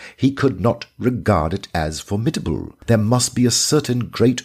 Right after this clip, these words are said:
officers of state, a minister of finance, of war, of foreign affairs, et cetera.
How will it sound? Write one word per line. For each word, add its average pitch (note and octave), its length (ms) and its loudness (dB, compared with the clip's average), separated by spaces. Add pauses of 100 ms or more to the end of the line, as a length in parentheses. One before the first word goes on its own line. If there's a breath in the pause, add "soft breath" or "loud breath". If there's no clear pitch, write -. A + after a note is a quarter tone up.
officers G#2+ 540 -2
of G#2+ 100 -2
state, - 500 -2 (240 loud breath)
a - 80 2
minister A2+ 540 2
of G#2 80 -4
finance, G#2+ 600 0
of G2+ 100 -4
war, G#2 460 4 (180 loud breath)
of G#2 100 -2
foreign A2 320 4
affairs, G2+ 540 2
et - 80 -8
cetera. - 580 -2